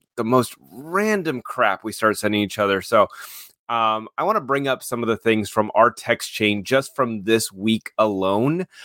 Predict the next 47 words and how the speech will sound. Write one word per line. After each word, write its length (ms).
um, 460
and, 360
and 220
kind 180
of 120
let 200
people 340
in 120
on 260
what 300
we 460
talk 280
about 340
in 120
our, 340
um, 420
in 100
our 120
messages. 640
But, 200
um, 300
let 240
me 120
get 320
to 380
a 80
review 400
real 160
fast, 440
an 60
iTunes 400
review, 500
read 160
that 160
out 180
loud 420
so 160
we 140
can 180
dive 400
into 440
our 160
text 480
chain 480
from 340
this 300
week. 440